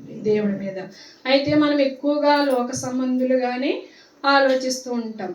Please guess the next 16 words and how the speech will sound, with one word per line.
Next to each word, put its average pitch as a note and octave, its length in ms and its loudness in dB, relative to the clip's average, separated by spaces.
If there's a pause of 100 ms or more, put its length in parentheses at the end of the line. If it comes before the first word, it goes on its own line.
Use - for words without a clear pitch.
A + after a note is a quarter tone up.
ఎందుకంటే A#3 800 -6 (300)
మన A#3+ 220 -2
యొక్క B3 200 -4
పరిస్థితులు C4 960 0
అనేవి B3+ 600 2 (200)
మనకి B3+ 340 0
ఏ B3+ 100 8
విధంగా C4+ 560 0 (220)
అనిపిస్తాయంటే C4 680 -2
దుఃఖాన్ని C4 520 -2
కలుగజేస్తూ A#3 600 -4
ఉంటాయి. G#3 320 -8 (320)
మన C4 120 -2
కుటుంబంలో C4+ 640 2
వ్యక్తులను A#3+ 440 0
బట్టి A3+ 540 -6